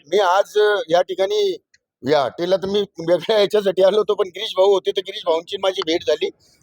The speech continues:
तुम्ही, आपण सगळ्यांनी बघितलंय, गिरीश भाऊ हे काही मला नवीन नाही. गेल्या मागच्या दोन पंचवार्षिक म्हणजे दहा वर्ष ते गिरीश भाऊ म्हणजे आमच्याकडचे लोकसभेचे,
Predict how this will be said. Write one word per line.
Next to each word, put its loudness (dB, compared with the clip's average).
तुम्ही, 0
आपण 0
सगळ्यांनी 0
बघितलंय, -2
गिरीश -2
भाऊ 4
हे -6
काही -2
मला 2
नवीन -4
नाही. 2
गेल्या 0
मागच्या -2
दोन 0
पंचवार्षिक -2
म्हणजे -2
दहा 2
वर्ष -2
ते 0
गिरीश -4
भाऊ 2
म्हणजे 0
आमच्याकडचे -4
लोकसभेचे, -2